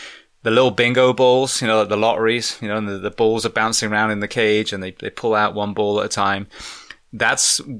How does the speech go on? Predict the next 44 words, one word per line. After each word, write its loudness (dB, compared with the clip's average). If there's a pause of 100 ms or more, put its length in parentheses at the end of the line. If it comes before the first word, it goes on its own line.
(480)
what 2
I 4
vision 0
in -2
my 2
mind, 2
and -4
what 0
meditation 0
done 0
is -4
turned -2
off -2
the -12
fan. -6 (240)
Like, -4
each 0
of 4
those 2
thoughts 4
are -8
probably 2
valid, 0
and -6
there's -2
something -2
that -8
you -6
need -2
to -2
address, 0
you -8
know, -6
feed -6
your -4
children, -2
you -12
know, -10 (560)
pay -2
the 0
bills, 2
whatever 0
it 0
is, 0